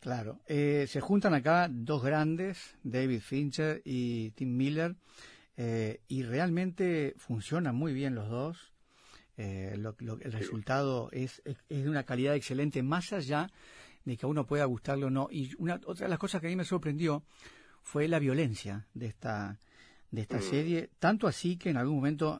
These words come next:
Speaker 1: a mí no me pasa con las películas, pero me pasó en algún momento taparme la cara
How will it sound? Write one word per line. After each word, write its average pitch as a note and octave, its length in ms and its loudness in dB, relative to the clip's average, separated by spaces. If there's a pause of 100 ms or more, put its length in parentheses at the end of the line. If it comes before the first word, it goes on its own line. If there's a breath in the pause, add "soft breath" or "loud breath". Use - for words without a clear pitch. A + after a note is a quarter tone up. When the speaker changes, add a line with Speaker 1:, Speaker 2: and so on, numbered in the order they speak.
Speaker 1:
a B2 100 -4
mí D#3+ 100 2
no F#3 80 2
me D#3 100 4
pasa F3+ 280 2
con C#3+ 100 2
las C3+ 80 2
películas, D#3 480 -2
pero A#2+ 160 -4
me A#2 80 0
pasó A#2+ 260 -2
en F#3+ 100 0
algún C#3+ 200 0
momento D3 460 0 (320 soft breath)
taparme C#3+ 400 2
la A#2+ 120 2
cara B2+ 380 0